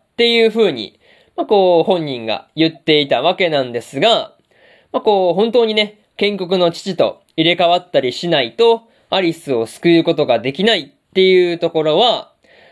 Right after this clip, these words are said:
まあ、こう、救う可能性というか、救える可能性というかね、まあ、そういうところは絶望的だなと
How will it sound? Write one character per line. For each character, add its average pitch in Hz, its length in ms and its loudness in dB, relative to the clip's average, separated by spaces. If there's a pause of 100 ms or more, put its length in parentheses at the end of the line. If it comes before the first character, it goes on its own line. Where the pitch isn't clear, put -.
(160)
ま 403 80 -6
あ、 - 20 -6
こ 180 260 2
う、 170 60 -4
救 185 340 0
う 180 60 0
可 175 140 -2
能 143 140 0
性 165 200 0
と 135 120 -4
い 143 100 0
う 147 60 -2
か、 - 280 -4
救 - 300 -4
え 147 100 4
る 147 120 2
可 143 140 -4
能 127 160 0
性 151 200 2
と 139 100 -6
い 139 120 0
う 170 60 0
か 135 120 0
ね、 180 320 -2 (380)
ま 202 60 -2
あ、 - 20 0
そ 202 160 2
う 202 40 4
い 196 180 2
う 185 80 0
と 185 120 0
こ 170 120 2
ろ 156 80 4
は 151 260 -2 (120)
絶 160 280 -2
望 156 180 2
的 151 240 -4
だ 127 140 0
な 170 240 0
と - 300 -8